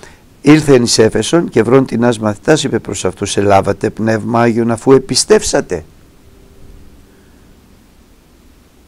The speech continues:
Οι δε είπαν προς αυτόν, 'Αλλά ουδέαν υπάρχει Πνεύμα Άγιον οικούσαμεν.' Και είπε προς αυτούς, 'Εις τι λοιπόν ευαφτίστητε;' Οι δε είπαν, 'Εις το βάφτισμα του Ιωάννου.'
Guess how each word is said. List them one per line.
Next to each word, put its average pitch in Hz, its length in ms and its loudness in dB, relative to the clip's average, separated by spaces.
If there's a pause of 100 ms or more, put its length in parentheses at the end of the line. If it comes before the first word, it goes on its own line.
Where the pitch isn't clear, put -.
Οι - 80 -2
δε 160 180 6
είπαν 170 340 2
προς 135 200 0
αυτόν, 165 360 2
'Αλλά 156 240 4
ουδέαν 202 300 2
υπάρχει 208 440 2
Πνεύμα 107 440 2
Άγιον 101 260 -2
οικούσαμεν.' - 580 -8 (760)
Και 139 100 2
είπε 131 200 2
προς 107 240 -2
αυτούς, 95 380 -4 (380)
'Εις 156 160 2
τι 240 80 4
λοιπόν 151 340 2
ευαφτίστητε;' 107 840 -2 (960)
Οι 127 60 -14
δε 117 100 4
είπαν, 117 280 2
'Εις 113 80 -6
το 98 140 -4
βάφτισμα 135 480 -2
του 156 120 -2
Ιωάννου.' 135 460 0